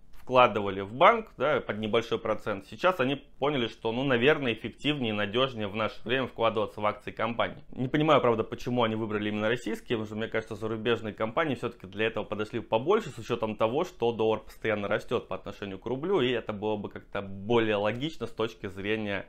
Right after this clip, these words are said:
грамотности вкладов. Но, по сути дела, конечно же, многие пришли осознанно. Я не знаю, какое это число в процентном соотношении, потому что никто нам эту статистику не покажет.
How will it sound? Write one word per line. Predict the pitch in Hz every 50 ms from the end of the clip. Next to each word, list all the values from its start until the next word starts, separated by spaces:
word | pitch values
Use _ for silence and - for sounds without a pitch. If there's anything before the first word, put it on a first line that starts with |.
| - -
грамотности | 104 107 104 95 92 101 110 113 - - 107 - - - 110
вкладов. | - - - 104 95 90 90 - - - -
Но, | - 170
по | 220
сути | 247 311 240 226
дела, | 202 233 208 156
конечно | 127 - 151 180 208 254 285 285 - 175
же, | 143 147 139
многие | 135 131 143 185 240 240 175 147 131
пришли | 120 - 135 143 170 - - 185 156
осознанно. | 131 123 - - 208 233 233 190 147 131 117 113
Я | 110 110 131
не | 156 180
знаю, | 185 185 160
какое | 139 - 127 117
это | 117 104
число | - - 143 - 208 226
в | 226
процентном | 226 170 147 165 151 123 113 113
соотношении, | - - 127 123 - 135 127 - 139 120 110
потому | 90 113 120 120 117
что | 113 -
никто | 127 117 - 143
нам | 120 110 104
эту | 101 -
статистику | - - 123 - 123 107 - - -
не | 104 104
покажет. | - - 156 - 254 254 196 151